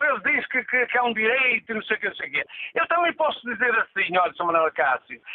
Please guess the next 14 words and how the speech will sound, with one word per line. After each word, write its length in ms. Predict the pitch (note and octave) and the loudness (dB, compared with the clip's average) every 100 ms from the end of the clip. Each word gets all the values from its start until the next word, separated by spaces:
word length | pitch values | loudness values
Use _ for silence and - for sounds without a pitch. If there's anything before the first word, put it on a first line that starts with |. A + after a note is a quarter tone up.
| - - | -8 0
eu 160 | E4 D#4+ | 0 2
trabalhei, 600 | D4 C#4 C4+ C4 B3+ B3+ | 0 0 0 2 0 0
quer 160 | C4 | -2
dizer, 140 | A#3+ D#4 | 0 0
eu 80 | D#4+ | 0
descontei 520 | - D4 C#4+ D4+ D4+ | -2 -4 0 0 0
sessenta 540 | - - E4+ E4 D#4 B3+ A3+ G3 F3 | -2 0 0 0 0 2 4 2 2
anos 300 | E3+ G#3 - - - - | 0 0 -2 -10 -10 -4
e 120 | D4 | -2
trabalhei 460 | E4 E4+ D#4+ D#4 C#4+ | 0 0 2 0 0
vinte 380 | D4+ E4 B3+ - | 2 0 -2 -2
para 180 | D4+ D4+ | 0 2
o 20 | |
boneco, 840 | D#4 D#4 D#4 C4 - A#3 B3 A#3 | 2 2 2 2 -2 0 0 -2